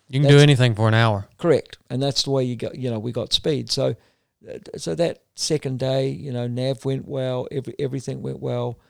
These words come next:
Speaker 2: but it really was about just putting your head down
Speaker 1: Mm-hmm.
Speaker 2: and minimizing all those little things that later in the race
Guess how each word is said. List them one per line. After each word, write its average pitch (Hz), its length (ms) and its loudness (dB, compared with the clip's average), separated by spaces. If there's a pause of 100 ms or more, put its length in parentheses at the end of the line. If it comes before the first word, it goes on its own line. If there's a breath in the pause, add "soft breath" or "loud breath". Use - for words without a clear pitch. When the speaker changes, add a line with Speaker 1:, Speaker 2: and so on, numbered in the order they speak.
(200)
Speaker 2:
but 156 100 0
it 123 80 -2
really 151 240 0
was 127 240 -2
about 113 300 -4
just - 180 -10
putting 117 240 -4
your 107 100 -4
head 110 180 -4
down 113 260 -8
Speaker 1:
Mm-hmm. 107 260 -4 (260)
Speaker 2:
and 117 220 -4
minimizing 120 640 -2
all 123 220 -4
those 117 240 -2
little 117 180 -6
things 113 600 -6 (420 soft breath)
that - 260 -10
later 120 340 -2
in 117 100 -4
the 123 100 -6
race 117 500 -2